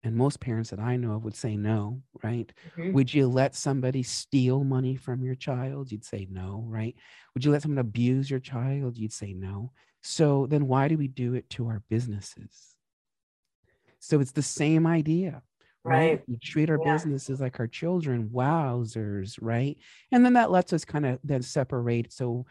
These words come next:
Speaker 1: we don't take things personally because we have to make difficult business decisions.
Speaker 2: Right.
Speaker 1: Sandra Yancey of eWomen Network said it best,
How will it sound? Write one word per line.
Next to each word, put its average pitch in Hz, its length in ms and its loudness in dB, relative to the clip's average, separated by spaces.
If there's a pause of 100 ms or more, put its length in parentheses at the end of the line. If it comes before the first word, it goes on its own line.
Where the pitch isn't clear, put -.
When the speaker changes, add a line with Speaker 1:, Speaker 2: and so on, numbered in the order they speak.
(140)
Speaker 1:
we 147 60 0
don't 147 120 0
take 123 200 -6
things 117 220 -6
personally 110 760 -6
because 113 300 -8
we 101 80 -10
have 113 220 -6
to - 80 -8
make 104 220 -6
difficult - 520 -8
business 101 360 -8
decisions. - 840 -12 (440)
Speaker 2:
Right. 139 140 -6
Speaker 1:
Sandra 165 260 4
Yancey 131 480 0
of 110 100 -2
eWomen 123 500 0
Network 120 400 -4
said 117 160 -6
it 90 100 -10
best, 117 380 -2